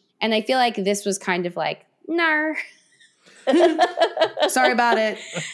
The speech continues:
Speaker 2: Just
Speaker 1: Sorry,
Speaker 2: kidding.
Speaker 1: nar, oh, nar.
Speaker 2: <laughs>
Speaker 1: Um, it was, <laughs> it
Speaker 2: Yes.
Speaker 1: was just like, "Oh, wow, what a, what a bummy." Um, but I think that the way that they executed it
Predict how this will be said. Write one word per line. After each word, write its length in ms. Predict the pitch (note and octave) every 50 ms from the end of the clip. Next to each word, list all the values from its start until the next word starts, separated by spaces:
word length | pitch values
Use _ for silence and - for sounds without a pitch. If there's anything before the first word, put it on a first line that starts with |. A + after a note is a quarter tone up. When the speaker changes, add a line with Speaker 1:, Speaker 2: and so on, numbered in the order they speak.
| - - -
Speaker 2:
Just 140 | C4 C4 B3
Speaker 1:
Sorry, 140 | G4+ G#4 G4+
Speaker 2:
kidding. 680 | G4 G4 F#4+ G4 F#4+ G4 G4 G4 F#4+ F#4+ G4 F#4 F4+
Speaker 1:
nar, 440 | E4+ E4+ F4 F4 E4+ E4 D#4 C#4+ C#4 C4
oh, 220 | C4+ - D4+ E4+
nar. 460 | E4 E4+ E4+ F4 E4+ D4 B3 A#3 A3 -
Speaker 2:
<laughs> 0 |
Speaker 1:
Um, 560 | - A#3+ B3 B3 A#3+ A#3 A3 A3 G#3+ G#3+ - -
it 100 | - C4
was, 240 | B3 B3 A#3+ G#3 G3+
<laughs> 60 | -
it 140 | - F4 E4
Speaker 2:
Yes. 180 | B3 F#4 - C5+
Speaker 1:
was 140 | F4+ C4+ -
just 220 | B3+ - - C#4
like, 300 | B3 A#3 A3+ A3+ A3+ - -
"Oh, 360 | G#3+ A3+ A3+ A3+ G#3+ G3+ F#3
wow, 340 | F3+ F#3 F#3+ G3 G#3 G3+ F3+
what 220 | E3+ E3+ F3+ F#3+ A#3
a, 160 | C4 A3 F#3+ F#3+ - -
what 160 | F#3 G3 A3+ C#4
a 60 | B3+
bummy." 440 | G3+ - A#3 C#4+ C#4 G3+ E3 - - - - - - - -
Um, 680 | - G#3 G3+ F#3+ F#3 F3+ E3+ E3 E3 E3 E3 D#3+ - - _ _ - G3+ F3+ _ _ _ - F#3+ G3 _ _ _
but 500 | - D4 D4 C4+ B3 - - - - - - _ - - _ - -
I 180 | A3 A3 A3
think 300 | G#3 A3 - A#3+ A#3+ - -
that 220 | A#3 A3 G#3+ -
the 120 | - A3 G#3
way 440 | G#3 F#3 E3+ F3+ F3+ F#3 F#3 F#3+
that 160 | F3+ F#3+ F#3 -
they 140 | E3+ D#3+ -
executed 680 | - D#3+ - - - F3+ - - F#3+ F#3+ G3 G3+ G#3
it 220 | A3+ A3+ A#3 A#3